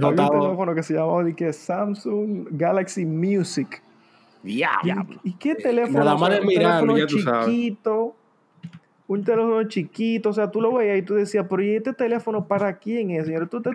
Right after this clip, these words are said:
Speaker 1: es para hablar por teléfono", y tú le pones a través de la memoria, te-, que me imagino que para ponerle música tenía que ponerle memoria también, porque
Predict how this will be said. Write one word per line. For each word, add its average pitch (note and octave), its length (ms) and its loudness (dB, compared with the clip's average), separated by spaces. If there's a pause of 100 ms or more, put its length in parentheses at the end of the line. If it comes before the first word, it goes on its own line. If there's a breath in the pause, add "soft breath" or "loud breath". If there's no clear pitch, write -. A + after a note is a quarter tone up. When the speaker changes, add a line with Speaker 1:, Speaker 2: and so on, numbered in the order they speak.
Speaker 1:
es A#3 60 -6
para A3+ 140 0
hablar G#3+ 180 2
por G#3 200 -2
teléfono", A#3 560 0 (480 loud breath)
y F3+ 140 -6
tú F#3+ 160 -2
le G3+ 80 2
pones G#3 220 0
a - 20 -2
través G#3 160 2
de G3+ 80 2
la G3 40 2
memoria, F#3+ 600 0
te-, D#3+ 160 -4
que E3+ 100 0
me D#3 140 -2
imagino D#3+ 260 0
que G#3 80 -2
para F3+ 160 -2
ponerle E3 240 -2
música F#3+ 320 -2
tenía D#3+ 160 -2
que E3+ 80 -2
ponerle F3+ 240 -2
memoria C#3 400 0
también, B2+ 260 -2
porque C3+ 220 -4